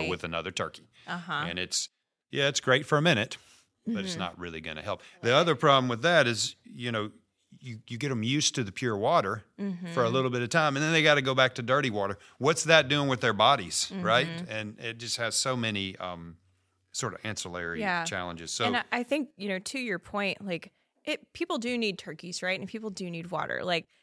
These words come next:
Speaker 1: if that is the way, um, you know, that if you're a listener and you're thinking, "Well, I thought I was doing a good thing," like, that is helpful, you know? And so we want you to know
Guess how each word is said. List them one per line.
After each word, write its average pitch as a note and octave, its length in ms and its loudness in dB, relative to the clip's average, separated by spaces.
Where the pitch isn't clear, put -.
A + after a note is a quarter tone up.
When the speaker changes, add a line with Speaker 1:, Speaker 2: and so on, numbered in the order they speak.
Speaker 1:
if - 180 -4
that B3+ 220 6
is B3 180 -2
the G3 100 -4
way, F3+ 640 0
um, D3 360 -4
you F#3+ 80 -10
know, E3 120 -4
that E3 180 -6
if - 140 -10
you're D#3+ 120 -4
a D3+ 80 -6
listener D3+ 600 -8
and F3+ 100 -8
you're E3 120 -6
thinking, E3 460 -8
"Well, F3 120 2
I G3 60 2
thought G#3+ 200 2
I G3+ 80 2
was F3+ 140 -4
doing D#3+ 280 -8
a D#3 60 -10
good D#3 260 -8
thing," - 420 -12
like, G3 200 -2
that A#3+ 100 -4
is C4 200 -2
helpful, - 640 -8
you G3+ 80 -4
know? F3+ 180 4
And F#3 160 0
so F3 220 0
we E3+ 120 -4
want F#3 200 -2
you F3 120 -4
to E3 80 -6
know E3+ 380 4